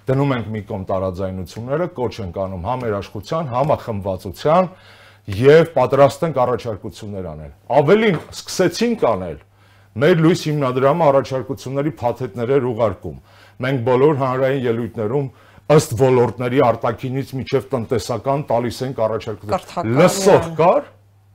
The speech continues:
Speaker 1: լսող կար, Ազգային ժողովի հետ երեսպաշտերի շքերթը նայում եմ, լացս է գալի, խնդ-, այս վիճակում չլներ, կարելի էր պարզապես խնդալ իրենց վրա։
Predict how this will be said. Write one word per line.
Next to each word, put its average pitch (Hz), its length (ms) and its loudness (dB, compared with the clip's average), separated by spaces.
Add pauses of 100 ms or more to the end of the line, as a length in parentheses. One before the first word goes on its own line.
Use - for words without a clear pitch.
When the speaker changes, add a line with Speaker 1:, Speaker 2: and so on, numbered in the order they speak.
(220)
Speaker 1:
լսող 190 640 6
կար, 269 320 4 (100)
Ազգային 160 460 4
ժողովի 156 380 4
հետ 147 180 2 (240)
երեսպաշտերի 143 840 2
շքերթը 135 500 -2
նայում 131 380 2
եմ, 208 80 2 (640)
լացս 143 540 4
է 127 100 -2
գալի, 110 340 2
խնդ-, 156 340 -4 (640)
այս 214 160 8
վիճակում 151 540 2
չլներ, 175 400 0
կարելի 156 380 4
էր - 120 -2
պարզապես 120 500 -4
խնդալ 95 400 -6
իրենց 64 300 -20
վրա։ - 180 -20